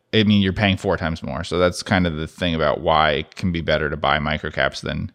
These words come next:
bigger cap stocks, is once this one crossed a billion, it was four times more expensive at its cheap moments, which weren't bad times to buy. It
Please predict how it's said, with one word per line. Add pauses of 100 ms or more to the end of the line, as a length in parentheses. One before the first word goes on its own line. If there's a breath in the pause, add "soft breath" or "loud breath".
(400 loud breath)
bigger
cap
stocks,
is
once
this
one
crossed
a
billion, (140)
it (460)
was
four
times
more
expensive (320)
at
its
cheap
moments,
which
weren't
bad
times
to
buy.
It